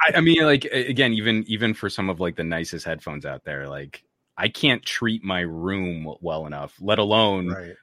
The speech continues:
Speaker 1: Putting in, like, speaker systems that would really do justice to that kind of gear. I, I used to jokingly call myself an audio snob
Speaker 2: Mm-hmm.
Speaker 1: because I had this high,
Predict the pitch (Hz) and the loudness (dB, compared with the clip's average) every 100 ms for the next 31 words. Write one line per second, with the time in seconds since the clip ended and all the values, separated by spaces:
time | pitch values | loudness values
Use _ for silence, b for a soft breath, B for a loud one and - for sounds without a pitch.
0 | _ - 113 107 101 95 87 82 - - | _ 0 4 4 2 2 -2 -4 -8 -12
1 | - 113 110 - 90 80 - 76 - - | -2 2 2 2 -2 -2 -6 -8 -8 -10
2 | 71 67 64 82 73 80 80 85 82 76 | -10 -12 -10 -8 -8 -8 -8 -6 -8 -8
3 | 80 71 80 76 - 69 - 76 71 65 | -12 -8 -8 -8 -10 -14 -14 -12 -12 -10
4 | 71 67 69 76 69 78 110 B B - | -12 -14 -12 -10 -6 -2 -2 B B 0
5 | 135 180 - 123 120 120 110 98 90 98 | 2 2 0 4 4 4 2 2 0 0
6 | 90 87 82 - 85 - 85 85 78 73 | 0 -2 -4 -4 -8 -6 -6 -6 -8 -8
7 | - 151 98 - - _ _ _ 120 120 | -4 -2 -2 -8 -20 _ _ _ -6 -2
8 | 107 104 95 98 95 87 - - 101 104 | 0 2 4 4 0 -4 -8 2 6 8
9 | 107 101 101 95 | 8 6 4 2